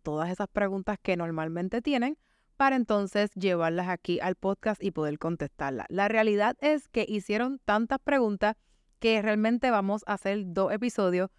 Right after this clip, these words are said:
contestando todas ellas, porque yo pensaba que tal vez iban a hacer preguntas similares, que tal vez yo pudiera como que resumirlas o agruparlas, y para mi sorpresa hay muchas, muchas que no son iguales y que se pueden contestar como que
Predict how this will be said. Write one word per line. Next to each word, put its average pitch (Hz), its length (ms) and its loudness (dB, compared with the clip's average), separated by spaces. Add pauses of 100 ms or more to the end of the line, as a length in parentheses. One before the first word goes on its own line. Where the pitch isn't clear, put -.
(220)
contestando 220 680 0
todas 165 320 0
ellas, 220 320 2
porque 175 460 -2
yo 190 180 -2
pensaba 240 520 0
que 233 100 -2
tal 214 160 2
vez 208 160 -2
iban 190 260 -2
a 196 60 -4
hacer 202 240 -4
preguntas 214 640 -2
similares, 202 600 0
que 175 140 -2
tal 165 140 0
vez 156 160 -2
yo 180 100 -2
pudiera 185 380 0
como 175 240 -4
que 170 160 -2
resumirlas 170 840 -4 (320)
o 196 220 4
agruparlas, 208 840 2 (380)
y 233 140 0
para 233 260 4
mi 247 100 0
sorpresa 233 560 -2
hay 190 160 0
muchas, 208 520 0
muchas 247 460 0
que 202 200 -2
no 175 340 -2
son 196 200 -2
iguales 190 420 2
y 180 80 -2
que 175 120 -4
se 175 140 -6
pueden 156 320 -4
contestar 180 580 -2
como 160 260 -4
que 143 200 -6